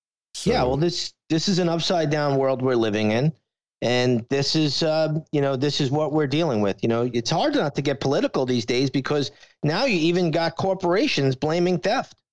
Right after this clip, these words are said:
Speaker 1: Yeah. Yep. Yep. Well, hey, that's, uh, we'll leave it at that. Uh, make sure you go over to, uh, Nick's site, in the money stocks dot com.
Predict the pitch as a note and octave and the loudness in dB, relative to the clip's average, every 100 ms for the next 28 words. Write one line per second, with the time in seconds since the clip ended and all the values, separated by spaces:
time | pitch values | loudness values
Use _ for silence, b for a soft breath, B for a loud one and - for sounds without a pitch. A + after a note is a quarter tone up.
0 | _ _ _ _ - E2+ D2+ C#2 B B | _ _ _ _ -4 -2 -2 -6 B B
1 | B B - D3+ E3+ - - _ A2 B2+ | B B -2 -2 -2 -10 -20 _ -2 -2
2 | - A#2+ B2+ C3+ - _ - G2+ A#2 G2 | -4 -2 -2 -2 -8 _ -4 -2 0 0
3 | G2 G2+ A2+ A2+ G#2 G#2 B2+ B2+ B2+ - | -2 -2 -2 0 0 -2 0 0 -2 0
4 | C#3+ F3+ - - B2 A#2+ A#2 G2 - - | -2 -2 -6 -4 0 2 0 -2 -14 -20
5 | _ - G#2+ - A#2+ G#2+ A#2+ A2 A2+ A#2 | _ -6 -4 -2 0 2 2 2 0 0
6 | B2 A#2 A2 - C3 A2+ A2 - G#2+ F#2+ | 0 -2 -4 -4 -2 -2 -6 -10 -10 -8
7 | - - G#2+ G#2+ - - - B2+ - - | -10 -14 -8 -8 -6 -4 0 -2 -4 -14
8 | _ - C3+ A#2 A#2 A2+ A2 - A#2 - | _ -2 0 0 0 0 -2 0 -2 -2
9 | - G#2+ A2 C3 B2+ | -2 -2 -2 -2 -2